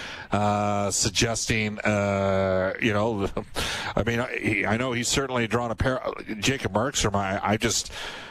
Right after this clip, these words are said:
I mean, if the Oilers, the only, to me, the only way the Oilers can get in Markstrom, get in on Markstrom realistically, is there a way they can get in on him if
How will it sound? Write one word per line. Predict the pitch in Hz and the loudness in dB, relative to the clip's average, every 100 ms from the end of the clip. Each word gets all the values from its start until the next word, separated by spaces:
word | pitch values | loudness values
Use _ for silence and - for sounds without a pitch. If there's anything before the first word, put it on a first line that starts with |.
| - | -2
I | 107 | 0
mean, | 117 | 2
if | 113 | 0
the | - | 0
Oilers, | 123 160 139 113 - | 0 0 -2 -2 0
the | 131 | 0
only, | 180 139 | 0 -4
to | - - | 0 2
me, | 175 | 2
the | 240 | 2
only | 196 196 | 0 0
way | 165 | 0
the | 160 135 | 0 0
Oilers | 147 135 | -2 -2
can | - 113 | -4 -2
get | 135 | 0
in | 120 | 0
Markstrom, | 104 120 151 - 92 104 - - | 0 0 0 0 0 -2 -8 0
get | 113 | 2
in | 123 123 | 2 0
on | 107 | 0
Markstrom | 107 123 - 104 | 0 0 0 2
realistically, | 104 110 110 - - 104 95 104 - - - - - - - - - - - | 2 2 2 0 2 2 2 -2 -10 -16 -18 -18 -16 -14 -12 -12 -12 -14 -2
is | - 202 208 | 0 0 0
there | 220 | -2
a | 214 | 0
way | 202 | 0
they | 214 196 | 0 -2
can | - 170 | -2 -2
get | 151 151 | 0 0
in | 165 | 0
on | 185 185 | 0 -2
him | 190 180 | -2 -6
if | - 131 143 156 147 - - - | -6 0 2 0 -2 -8 -8 -8